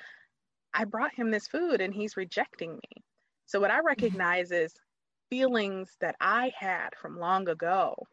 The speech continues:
Speaker 1: when I was a kid started to come up. And those feelings were so overwhelming that it stopped me from seeing that you were embarrassed or shy, and it just made me feel rejected. And I remember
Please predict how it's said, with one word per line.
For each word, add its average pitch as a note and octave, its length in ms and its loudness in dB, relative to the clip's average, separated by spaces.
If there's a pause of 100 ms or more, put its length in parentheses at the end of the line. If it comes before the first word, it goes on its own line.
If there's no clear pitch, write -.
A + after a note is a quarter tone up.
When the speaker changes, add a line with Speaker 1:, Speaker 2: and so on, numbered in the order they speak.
(120)
Speaker 1:
when C#3+ 140 -4
I D#4+ 160 4
was C#4 120 0
a - 40 -20
kid - 200 -12 (260)
started F3+ 360 2
to - 80 -8
come D#3+ 280 -6
up. C3+ 240 -8 (640)
And G3 240 0
those G3 280 4
feelings A3 360 4
were F3+ 80 -2
so F#3+ 200 4
overwhelming F3+ 760 0
that F3 140 2
it - 80 2
stopped - 400 -2
me G#3 380 -4
from F3 260 -6
seeing F3 480 -8
that D#3+ 300 -6
you G#3 180 -6
were E3 400 4 (140)
embarrassed E3 960 2 (320)
or - 120 -4
shy, F#3+ 580 4 (440)
and G#3 120 2
it G3 100 4
just F3+ 180 2
made F3 280 2
me A#3 320 4
feel F3+ 280 4
rejected. E3 680 -2
And G3 140 -2
I F3+ 80 6
remember G#3 760 4